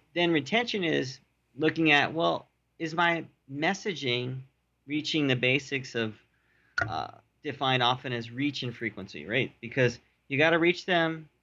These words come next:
in the area that's important, and the frequency, you know, they might need to see it, t-, the, your message, your, your unique selling proposition, your U S P, ten times before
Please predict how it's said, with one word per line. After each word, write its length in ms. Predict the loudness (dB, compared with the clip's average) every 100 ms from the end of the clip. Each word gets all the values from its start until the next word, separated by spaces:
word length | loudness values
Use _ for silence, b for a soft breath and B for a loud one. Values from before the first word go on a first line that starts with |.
| _ _ _
in 400 | 0 2 2 2
the 160 | 0 2
area 260 | 4 2
that's 180 | -2 -8
important, 480 | -10 -6 -6 -6 -10 -16 _ _ _
and 100 | 0
the 80 | 0
frequency, 680 | 4 2 2 -4 0 4 4
you 220 | 2 -2
know, 80 | -2
they 140 | 2 2
might 200 | 2 0
need 160 | -2
to 60 | -4
see 260 | -8 -2 -2
it, 120 | -4 _
t-, 200 | -20 -20 _
the, 80 | -6
your 300 | -4 0 2
message, 560 | 4 2 2 -4 -4 -6
your, 240 | -8 -8 -10 -14
your 380 | -6 -2 -2 -4 b b b b b b b
unique 460 | 0 4 4 2 -14
selling 400 | -12 0 2 2
proposition, 560 | 0 -2 -2 -6 -4 -4
your 140 | -4
U 160 | 0 0
S 120 | 0
P, 500 | -2 0 0 0 -8 _
ten 320 | 0 2 4
times 580 | 2 2 4 4 2 -2
before 760 | -6 -10 -6 0 4 4 2